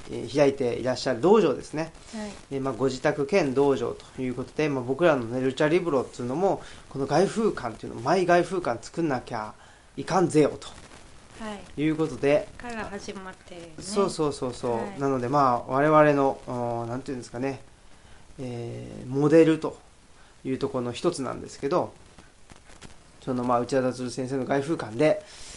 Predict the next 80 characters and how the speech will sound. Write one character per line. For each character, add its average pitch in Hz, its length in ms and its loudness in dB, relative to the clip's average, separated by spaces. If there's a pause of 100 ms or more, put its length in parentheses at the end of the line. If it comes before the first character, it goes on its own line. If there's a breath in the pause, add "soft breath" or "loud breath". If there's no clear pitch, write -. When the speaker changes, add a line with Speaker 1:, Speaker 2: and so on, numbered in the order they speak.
(220 loud breath)
Speaker 1:
え 123 180 -2
ー、 - 20 -10
勝 - 180 -10
手 247 100 4
に 214 60 6
マ 196 140 8
ル 226 80 8
シ - 120 2
ェ - 20 4
を 120 40 0
主 - 140 -4
催 170 240 2
し - 120 -6
て、 160 80 0 (200)
し - 120 -6
ま 156 100 4
し - 80 -6
て、 - 200 -10 (340 loud breath)
で、 139 80 -8
勝 156 200 -8
手 233 80 4
に 208 60 2
ト 202 180 8
ー 208 40 4
ク 208 80 4
イ 202 60 6
ベ 170 120 6
ン 120 60 0
ト 120 80 -6
も 117 240 -8
主 - 120 -12
催 135 240 0
し - 100 -6
て、 - 240 -2 (460 loud breath)
で、 156 80 0
オ 147 60 2
ム 156 100 4
ラ 165 100 4
ジ 147 180 -2
撮 147 120 -4
っ 151 40 -6
て - 320 -4 (360 loud breath)
流 135 60 -2 (160)
す - 100 -6
と。 - 100 -10 (880 loud breath)
ね。 123 160 -6 (160)
で、 165 260 4 (140)
あ 135 120 0
の、 127 180 -4
あ 147 100 6
わ 185 120 10
よ 214 120 10
く 208 120 -6
ば 135 120 2
そ - 140 -2
れ 180 80 6
を 165 80 4
原 156 220 4
稿 170 220 2
化 151 140 2
し - 80 -8
て 147 100 2
ル 175 120 4
ッ 196 60 -12
チ 156 100 -4
ャ - 20 -2
に 113 60 -6
載 131 80 -2
せ 165 120 0
る 147 100 0
と - 140 -10 (840 soft breath)
い 123 100 -4
う、 165 540 2 (160)
そ 156 260 2
う 160 60 6
い 156 60 4
う 151 80 4
で 131 100 2
す - 100 -12
ね。 117 260 -8